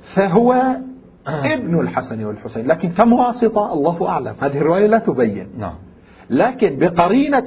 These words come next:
Speaker 1: أنه في آخر الزمان كما سيأتي في
Speaker 2: نعم.
Speaker 1: بقية الرواية،
Speaker 2: مم.
Speaker 1: واضح جدًا أنه سيكون بين الحسن والحسين وبين المهدي وسائط.
Speaker 2: نعم، وسائط وفاصل.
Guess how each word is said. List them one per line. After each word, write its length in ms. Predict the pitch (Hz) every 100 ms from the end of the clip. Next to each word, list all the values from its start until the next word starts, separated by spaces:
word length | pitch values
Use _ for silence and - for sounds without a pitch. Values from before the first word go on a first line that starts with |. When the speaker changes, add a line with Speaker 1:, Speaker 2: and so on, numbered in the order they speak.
| 226
Speaker 1:
أنه 220 | 220 214
في 200 | 202 190
آخر 280 | 196 196 165
الزمان 460 | 147 139 151 143
كما 220 | 127 143 151
سيأتي 540 | 156 156 127 127 127
في 140 | 127
Speaker 2:
نعم. 80 | 143
Speaker 1:
بقية 280 | 131 135 131
الرواية، 600 | - 113 127 127 117 117
Speaker 2:
مم. 100 | 135 - - - -
Speaker 1:
واضح 400 | 220 233 - 175
جدًا 400 | 156 202 220 175
أنه 160 | 202
سيكون 520 | 160 165 160 208 196
بين 220 | 135 160 147
الحسن 400 | 139 214 208 156
والحسين 520 | 143 147 143 139 131
وبين 340 | 170 214 226
المهدي 380 | 214 208 185 254
وسائط. 640 | 247 240 220 - - -
Speaker 2:
نعم، 200 | 113 82
وسائط 420 | 90 - 95 107 95
وفاصل. 460 | 87 - - -